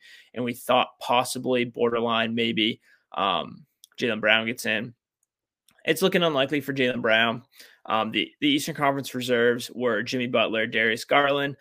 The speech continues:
uh, James Harden, Zach LaVine, Chris Middleton, Jason Tatum, and Fred VanVleet.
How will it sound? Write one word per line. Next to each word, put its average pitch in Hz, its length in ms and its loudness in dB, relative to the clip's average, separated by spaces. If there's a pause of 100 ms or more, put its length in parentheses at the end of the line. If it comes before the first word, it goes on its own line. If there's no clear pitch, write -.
(300)
uh, 113 180 4
James 180 320 2
Harden, 147 320 4
Zach 127 300 4
LaVine, 120 420 -6
Chris 123 320 -4
Middleton, 117 540 -2
Jason 110 340 -4
Tatum, 113 400 2
and 76 160 -8
Fred 98 240 -4
VanVleet. 85 480 -6